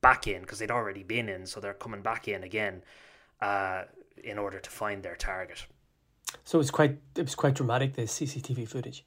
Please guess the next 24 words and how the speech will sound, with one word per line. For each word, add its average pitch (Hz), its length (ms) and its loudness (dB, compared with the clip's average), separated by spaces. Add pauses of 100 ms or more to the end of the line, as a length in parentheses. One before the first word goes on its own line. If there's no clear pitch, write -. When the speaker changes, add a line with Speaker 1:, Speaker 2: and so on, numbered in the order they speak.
(140)
Speaker 1:
Extremely, 131 680 2
extremely. 113 480 -6
And 110 260 -2
there, 110 300 2
there's, 110 260 -2
there's 113 200 -6
far 117 240 2
more. 117 440 2
I 104 80 -4
mean, 104 400 -6
uh, 101 220 -2 (100)
by 101 120 -4
the 98 80 -12
time 113 280 -4
we 104 120 -6
got 104 200 -4
to 104 200 -8
about 98 200 -6
four 107 260 -2
o'clock 104 320 -6
in 104 60 -8
the 101 120 -4
afternoon, 104 680 -4 (100)
um, 95 460 -6